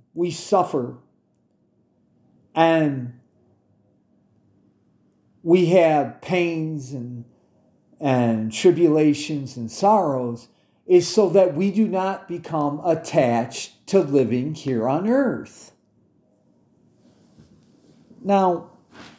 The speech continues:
I want to make this very, very clear. Eternity is forever. So,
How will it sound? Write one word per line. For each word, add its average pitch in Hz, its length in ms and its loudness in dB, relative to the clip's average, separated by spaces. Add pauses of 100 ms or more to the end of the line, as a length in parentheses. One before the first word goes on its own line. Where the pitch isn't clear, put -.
(600)
I 185 100 4
want 202 260 2
to 190 80 -2
make 165 300 -2
this 151 240 -2
very, 120 440 -2
very 110 400 -6
clear. 175 760 2 (3750)
Eternity 233 920 2 (160)
is 208 240 0
forever. 190 800 -4 (2500)
So, 196 760 2